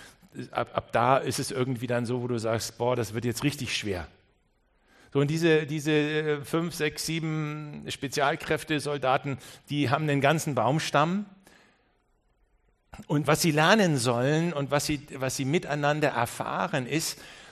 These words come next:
dass man diesen Baumstamm nur gemeinsam tragen kann. Kannst dir vorstellen, ne? Wenn jetzt auf allen Schultern dieser Baumstamm liegt und er liegt richtig auf allen Schultern, dann hat, trägt jeder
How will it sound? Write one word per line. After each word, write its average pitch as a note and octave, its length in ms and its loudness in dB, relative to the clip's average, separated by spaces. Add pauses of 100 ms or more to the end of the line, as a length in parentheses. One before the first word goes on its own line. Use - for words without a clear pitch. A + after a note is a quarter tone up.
(140)
dass C#3+ 180 2
man D#3 180 4
diesen E3 280 -2
Baumstamm C#3 640 2
nur G3 260 2
gemeinsam D3 680 0
tragen A2 480 -2
kann. D#2 340 -12
Kannst E3+ 240 -2
dir F#3 80 4
vorstellen, D3+ 480 -2
ne? E3+ 140 0 (260)
Wenn C#3+ 140 2
jetzt D3+ 180 -2
auf B2+ 140 -2 (360)
allen G#3+ 540 2 (640)
Schultern F#3+ 540 6
dieser D3 240 4
Baumstamm C3+ 540 2
liegt A2 200 0
und C3 140 -2
er C#3+ 80 4
liegt D3+ 240 0
richtig G#3 360 0
auf C#3 160 -4
allen F3 280 4
Schultern, C3 420 0
dann B2 180 0
hat, A#2+ 160 -8
trägt C#3 240 0
jeder G3 380 2